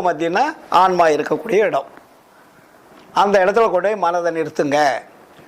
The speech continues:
சரி, அந்த இடத்துல போய் நீங்க எப்படி நிறுத்துவீங்க? அது ஒண்ணுமே தெரியாது. தெரியாத இடத்துல ஆன்மா இருக்கு, இல்லைங்களா?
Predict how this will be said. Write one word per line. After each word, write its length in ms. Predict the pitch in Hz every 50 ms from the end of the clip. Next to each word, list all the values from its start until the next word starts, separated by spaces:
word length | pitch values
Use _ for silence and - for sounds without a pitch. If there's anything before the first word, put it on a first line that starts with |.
| - - -
சரி, 160 | 240 240 233 214 220
அந்த 120 | 226 240 247
இடத்துல 200 | 226 220 262 254 233
போய் 160 | 226 233 220 214
நீங்க 140 | 214 208 208
எப்படி 160 | 175 202 214 202 196
நிறுத்துவீங்க? 460 | 202 175 - - 208 196 190 175 165 160 151 151 - - - - - - - - - - - - - - - - - - - - - - - - - - - - - _ - _ - - _ _ _ - - 185
அது 100 | 208 240 226
ஒண்ணுமே 240 | 202 202 226 233 226 226 208
தெரியாது. 400 | 185 180 185 185 175 156 143 143 156 - - 202
தெரியாத 320 | 214 226 247 240 226 208 202
இடத்துல 280 | 190 185 214 214 202 175 165
ஆன்மா 220 | 180 185 185 180 170 156 143
இருக்கு, 240 | 143 - - - 143 - - - - - _ _ _ _ _ _ _ _ - _ _ - - - -
இல்லைங்களா? 300 | - 220 233 233 240 226